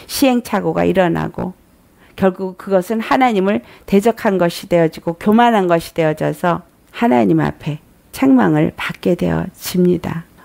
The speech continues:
어떤 책망? "주여, 주여 불러도 나는 너를 모르노라." 이거는 그냥 책망 정도가 아니라 아예 구원과 상관이 없는 자가 되어질 수도 있는 거다라는 거예요. 그래서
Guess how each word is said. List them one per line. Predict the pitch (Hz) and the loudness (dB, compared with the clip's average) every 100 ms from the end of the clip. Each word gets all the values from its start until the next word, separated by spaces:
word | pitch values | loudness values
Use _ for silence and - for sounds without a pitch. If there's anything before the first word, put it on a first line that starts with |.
| - | -4
어떤 | 170 185 196 180 | -2 0 0 0
책망? | 190 160 180 233 _ _ _ | 0 0 -2 -4 _ _ _
"주여, | - 220 220 214 196 | -4 2 4 4 0
주여 | - 196 190 | -4 -2 -2
불러도 | 190 170 160 160 | -2 -4 -4 -2
나는 | 160 147 190 247 | -2 -2 0 0
너를 | 202 170 196 | 0 0 -2
모르노라." | 208 156 170 214 226 208 113 120 190 _ _ - | -4 -2 0 0 0 -2 -4 -6 -10 _ _ -4
이거는 | 202 220 240 247 175 - - | 2 4 4 2 0 -8 -6
그냥 | - 226 277 285 | 2 4 4 2
책망 | - 285 262 247 | 0 2 2 2
정도가 | 226 196 185 185 196 | 0 -2 0 0 0
아니라 | 170 151 156 233 330 _ _ - - | 0 0 0 0 -2 _ _ -20 -18
아예 | - 170 190 220 | -4 2 4 4
구원과 | 220 - 208 190 190 | 0 2 4 4 2
상관이 | 196 - 320 330 254 190 240 - - - | -2 -2 0 2 2 0 -4 -8 -20 -6
없는 | - 180 202 202 190 | 2 4 4 4 2
자가 | 165 170 | 0 -2
되어질 | 160 160 156 160 - | -2 -2 -2 -2 -2
수도 | 294 - - 175 180 - _ | -2 -4 -2 -2 -2 -12 _
있는 | - 175 180 | 0 4 4
거다라는 | 185 160 156 156 53 - | 2 0 -2 -4 -4 -6
거예요. | - - 180 180 _ - | -8 -12 -12 -16 _ -12
그래서 | - 170 165 170 160 | -2 -2 0 -4 -6